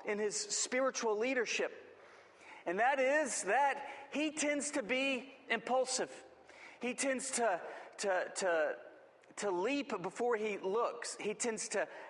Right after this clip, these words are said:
act decisively because he's a man of instincts, he's a man of decisiveness, he's a man of wisdom, of discernment, he's very experienced, and so he tends to act on those instincts rather than,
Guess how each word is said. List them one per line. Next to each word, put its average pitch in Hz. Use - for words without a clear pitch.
act 247
decisively 196
because 208
he's 226
a 233
man 247
of 208
instincts, 311
he's 220
a 202
man 208
of 180
decisiveness, 269
he's 190
a 190
man 190
of 151
wisdom, 277
of 180
discernment, 262
he's 190
very 214
experienced, 302
and 190
so 233
he 226
tends 240
to 208
act 247
on 196
those 214
instincts 202
rather 214
than, 175